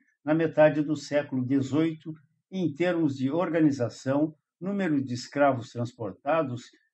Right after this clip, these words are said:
e os preços pagos. Em fins dos anos mil setecentos e noventa, o tráfico havia encolhido a sua demanda e preços caíram. O número de pessoas transportadas baixou de cento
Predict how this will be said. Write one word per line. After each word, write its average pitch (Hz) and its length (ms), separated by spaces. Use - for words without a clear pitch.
e 190 120
os - 180
preços 156 500
pagos. - 680
Em 156 140
fins 214 280
dos 147 220
anos 147 240
mil 156 140
setecentos 127 520
e 110 40
noventa, 107 600
o 147 80
tráfico 175 720
havia 151 340
encolhido 147 760
a 123 60
sua 135 280
demanda 147 720
e 165 140
preços 123 560
caíram. 147 560
O 160 100
número 202 400
de 156 140
pessoas 165 480
transportadas 151 800
baixou 139 500
de 127 100
cento 180 320